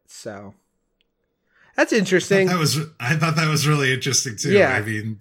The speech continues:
Speaker 2: we, we sometimes knock the A I, uh, when you're playing, like, the single player content, but I mean, it, it's not actually that bad. And it's
Speaker 1: No.
Speaker 2: like, specific cards or specific things that they,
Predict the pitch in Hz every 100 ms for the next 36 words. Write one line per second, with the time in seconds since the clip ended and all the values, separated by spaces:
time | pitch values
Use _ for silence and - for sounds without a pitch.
0 | _ 135 123 120 - 127 147 139 135 131
1 | 107 113 120 120 - 127 117 117 113 110
2 | 101 104 117 139 _ _ _ _ _ -
3 | 107 104 110 104 110 107 110 - 113 104
4 | 101 98 107 - 104 113 107 127 127 131
5 | 135 131 147 151 156 - 104 104 _ _
6 | _ 185 180 156 131 113 _ _ _ _
7 | _ _ _ _ _ _ _ _ - 165
8 | 143 - 160 - 139 151 196 139 139 -
9 | 143 123 98 107 117 - 104 101 87 85
10 | 82 78 - 110 107 107 107 160 180 139
11 | 113 - - 120 156 143 151 - 135 127
12 | 127 113 117 110 - 120 139 123 131 -
13 | 123 113 113 101 98 107 - 107 104 101
14 | 98